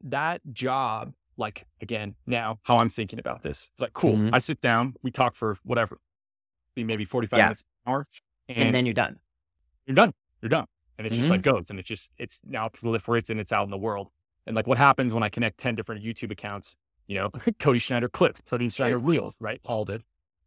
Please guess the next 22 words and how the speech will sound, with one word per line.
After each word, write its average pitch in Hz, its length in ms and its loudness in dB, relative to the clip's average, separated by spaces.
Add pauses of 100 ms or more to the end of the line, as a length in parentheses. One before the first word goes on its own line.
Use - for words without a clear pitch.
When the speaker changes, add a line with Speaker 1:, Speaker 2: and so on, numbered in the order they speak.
(140)
Speaker 1:
And 113 340 4 (260)
it's 135 220 4
automatically 151 640 2
scheduling 117 520 0
all 107 120 -6
these 107 100 -8
different 113 240 -6
clip - 200 -2
variations 104 640 -2
to 113 180 -6
that, 104 200 -4
right? 113 160 0
Speaker 2:
Mm-hmm. 135 200 2 (280)
Speaker 1:
And 120 80 -2
it's 113 80 -6
just, - 180 -2
like, 107 240 0
it 135 180 -2
just, - 260 -8 (480)
I 131 40 -2
mean, 139 240 4
wh-, 147 200 -10